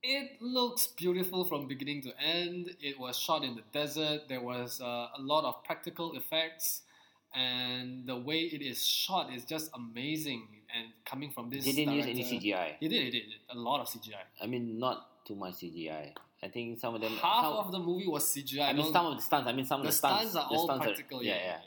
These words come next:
Speaker 1: yeah.
Speaker 2: That's what I'm saying.
Speaker 1: Yeah, yeah, yeah. The, the, the, the way, you know,
Speaker 2: It was
Speaker 1: kids, the bodies are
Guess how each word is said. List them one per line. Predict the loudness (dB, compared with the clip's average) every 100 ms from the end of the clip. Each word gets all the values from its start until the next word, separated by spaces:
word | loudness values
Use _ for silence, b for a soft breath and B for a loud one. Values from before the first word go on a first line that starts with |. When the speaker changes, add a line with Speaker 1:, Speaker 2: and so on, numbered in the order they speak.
| -16 -6
Speaker 1:
yeah. | -4
Speaker 2:
That's | -4
what | -8
I'm |
saying. | -6 -4
Speaker 1:
Yeah, | -2
yeah, | -2
yeah. | -4 -6
The, | -6 -4
the, | -2 -2 0
the, | -2 -2 -2 -6
the | -4
way, | 2 2 2 0 -4
you | 0
know, | 2
Speaker 2:
It |
was | 4 4
Speaker 1:
kids, | 2 0
the | -4
bodies | -2 2 2 2
are | 0